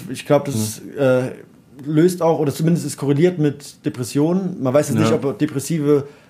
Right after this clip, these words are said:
Speaker 1: mehr Langeweile haben oder ob Langeweile Depressionen auslöst. Aber
Speaker 2: Genau,
Speaker 1: da gibt's
Speaker 2: also es gibt da
Speaker 1: Zusammenhang.
Speaker 2: ein Paper, wo das klar differenziert wird, wo man sagt, okay, Langeweile ist nicht gleich Depression,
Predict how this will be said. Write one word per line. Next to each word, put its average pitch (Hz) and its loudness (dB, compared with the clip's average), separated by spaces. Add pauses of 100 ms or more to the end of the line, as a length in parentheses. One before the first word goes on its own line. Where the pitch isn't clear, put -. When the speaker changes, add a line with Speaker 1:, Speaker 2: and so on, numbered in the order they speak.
Speaker 1:
mehr 135 2
Langeweile 147 4
haben 139 0
oder 135 2
ob 117 -4
Langeweile 127 0
Depressionen 127 -4
auslöst. 113 -8
Aber - -4
Speaker 2:
Genau, 113 2
Speaker 1:
da 107 0
gibt's 113 -4
Speaker 2:
also 120 -2
es - 2
gibt 135 0
da 131 2
Speaker 1:
Zusammenhang. 123 0
Speaker 2:
ein 131 2
Paper, 127 0
wo 113 -2
das 110 -2
klar 113 2
differenziert 117 -2
wird, 123 -2
wo 117 -2
man 107 -2
sagt, 101 0
okay, 104 -4
Langeweile 101 0
ist 101 -10
nicht 98 -6
gleich 104 2
Depression, 120 -2